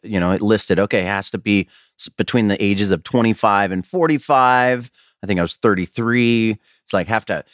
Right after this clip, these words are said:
have built and lived in your own tiny home, can speak the language of construction,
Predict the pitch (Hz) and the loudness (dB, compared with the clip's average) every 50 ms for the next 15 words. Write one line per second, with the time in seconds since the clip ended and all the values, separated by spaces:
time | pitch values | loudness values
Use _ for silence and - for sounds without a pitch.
0 | _ _ - 92 80 73 - - 131 123 123 127 - 117 107 104 107 117 120 110 | _ _ -8 -8 -8 -6 -4 0 0 2 2 0 0 -2 0 2 2 2 2 0
1 | 113 104 98 101 92 82 80 - - - 127 127 131 131 131 120 127 135 127 123 | 0 -2 0 0 0 0 -2 -6 -6 -4 -4 -2 -2 -2 -2 -2 -2 0 0 2
2 | 123 123 123 123 120 123 117 _ _ _ _ - 104 101 - - - - 135 120 | 2 2 2 2 2 2 0 _ _ _ _ -8 -6 -4 -2 -2 -2 0 -2 -2
3 | - - 98 87 101 104 110 113 117 123 110 - 101 - - 98 87 - - - | 0 -2 -2 0 0 -2 0 0 0 0 0 -2 -4 -6 -6 -6 -6 -6 -4 -2
4 | - 139 127 131 - - - 147 135 131 127 127 127 131 123 | 0 0 0 0 -2 -2 -2 0 2 2 2 2 2 2 0